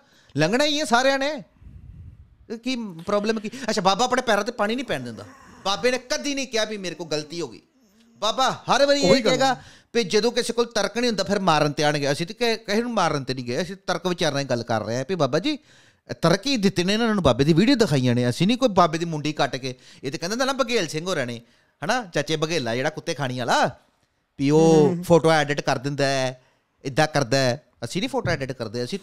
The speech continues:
Speaker 1: ਤੁਹਾਡੀਆਂ ਹੀ ਕਲਿੱਪਾਂ ਚੱਕ ਕੇ ਵਰਤੀ ਦੀਆਂ ਨੇ। <laughs> ਤੁਸੀਂ ਕਹਿ ਰਹੇ ਹੋ ਇੱਥੋਂ ਮਿਲਦੀ ਦਾਰੂ।
Speaker 2: ਮੈਂ ਕਹਿੰਦਾ ਇੱਕ ਹੋਰ ਵੀ ਕਲਿੱਪ ਸੀ ਤੁਸੀਂ ਲਾਸਟ 'ਤੇ ਲਾਇਆ, ਜਿਹ 'ਚ ਕਹਿੰਦਾ ਕਿ "ਜੇ ਤੁਹਾਨੂੰ ਗੁਰੂ ਦਾ ਸਿੱਖ ਕੋਈ ਦਿਖ ਜੇ ਠੇਕੇ 'ਤੇ ਜਾਂਦਾ,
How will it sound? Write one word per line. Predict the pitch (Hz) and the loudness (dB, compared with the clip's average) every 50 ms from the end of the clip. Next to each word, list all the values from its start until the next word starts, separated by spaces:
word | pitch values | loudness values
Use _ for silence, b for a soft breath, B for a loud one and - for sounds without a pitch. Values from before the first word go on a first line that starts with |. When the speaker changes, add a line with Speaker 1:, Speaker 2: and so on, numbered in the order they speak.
| - - | -4 -2
Speaker 1:
ਤੁਹਾਡੀਆਂ | 226 180 135 123 151 202 | -2 -2 -2 -2 -4 -4
ਹੀ | 240 | -2
ਕਲਿੱਪਾਂ | - 254 247 - - 240 233 | -2 -2 -2 -2 -2 -2 0
ਚੱਕ | - 175 - - | -2 -2 -2 -2
ਕੇ | 156 | -2
ਵਰਤੀ | 151 143 123 - - 123 107 | 0 0 0 -2 -2 -4 -2
ਦੀਆਂ | 113 113 113 110 | 0 0 0 0
ਨੇ। | 107 107 147 - | 2 0 0 0
<laughs> | 220 190 | -2 -4
ਤੁਸੀਂ | - 196 160 190 202 175 | -4 -4 -2 -2 -4 -2
ਕਹਿ | 175 170 165 156 | -2 0 0 0
ਰਹੇ | 151 143 135 | 0 0 0
ਹੋ | 127 127 | 0 0
ਇੱਥੋਂ | 135 - 147 139 | -2 -2 -2 -2
ਮਿਲਦੀ | 131 120 113 120 | 0 0 0 0
ਦਾਰੂ। | 117 117 110 104 95 101 - _ _ _ _ _ _ _ _ _ _ _ _ _ _ _ _ _ _ - | 0 0 2 0 0 -4 -6 _ _ _ _ _ _ _ _ _ _ _ _ _ _ _ _ _ _ -4
Speaker 2:
ਮੈਂ | 180 170 170 170 | 0 0 2 2
ਕਹਿੰਦਾ | 175 185 185 202 208 208 196 180 - - _ _ - 170 | 2 0 0 0 0 0 -2 -4 -6 -10 _ _ -2 0
ਇੱਕ | 165 165 - - | 0 0 0 0
ਹੋਰ | 180 151 151 147 156 156 165 | 2 2 4 4 4 4 4
ਵੀ | 170 202 | 2 0
ਕਲਿੱਪ | - 190 147 - - | 0 0 0 0 0
ਸੀ | 170 180 | -4 -4
ਤੁਸੀਂ | 180 185 180 | -4 -2 0
ਲਾਸਟ | 170 156 151 - | 0 0 0 -2
'ਤੇ | - - | -4 -4
ਲਾਇਆ, | 170 160 147 147 156 165 | -2 0 2 2 2 2
ਜਿਹ | 156 151 | 0 -4
'ਚ | 160 | -4
ਕਹਿੰਦਾ | 156 165 160 170 185 | -2 -2 0 0 0
ਕਿ | 175 196 | 0 -2
"ਜੇ | 160 131 147 160 180 208 | -4 0 2 4 4 4
ਤੁਹਾਨੂੰ | 214 214 208 214 196 180 185 | 2 2 0 -2 0 -2 -2
ਗੁਰੂ | 165 165 175 175 175 | -2 -2 -2 -2 -2
ਦਾ | 175 185 | -2 -4
ਸਿੱਖ | - - 175 170 156 185 | -4 -4 -6 -6 -4 -6
ਕੋਈ | 160 - 196 175 180 | -2 0 2 2 2
ਦਿਖ | 151 151 151 139 - | 2 0 0 0 0
ਜੇ | 147 151 180 | 0 -2 -2
ਠੇਕੇ | 175 - - 170 156 - - 160 | -2 -2 -4 -6 -6 -6 -8 -6
'ਤੇ | 143 160 156 | -6 -6 -4
ਜਾਂਦਾ, | 143 151 147 139 135 135 131 123 | -2 -2 -2 -2 -2 -4 -4 -4